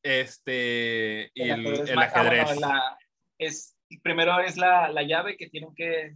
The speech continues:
Speaker 2: que atrapar, güey. Que Harry lo hace en su escoba voladora.
Speaker 1: Ah, sí, pues que, pues, este, ya tuvo experiencia en, en Quidditch.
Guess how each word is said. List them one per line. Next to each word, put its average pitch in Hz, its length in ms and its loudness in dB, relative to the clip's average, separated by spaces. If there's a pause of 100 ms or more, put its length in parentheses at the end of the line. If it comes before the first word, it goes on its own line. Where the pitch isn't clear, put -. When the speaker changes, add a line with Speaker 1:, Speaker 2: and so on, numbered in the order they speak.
Speaker 2:
que 156 80 -4
atrapar, 160 440 -2
güey. 139 140 -8 (680)
Que 135 140 -8
Harry 156 400 -2
lo 143 140 2
hace 156 320 -2
en 156 100 -12
su 147 160 -4
escoba 147 380 0
voladora. 143 600 -2 (220)
Speaker 1:
Ah, 135 340 0
sí, 123 140 -6
pues 127 200 -14
que, 110 120 -6
pues, 98 300 -18
este, 98 340 -12
ya 98 180 -4
tuvo 110 300 0
experiencia 98 840 -8
en, 87 300 -16 (180)
en 98 140 -16
Quidditch. 117 540 -10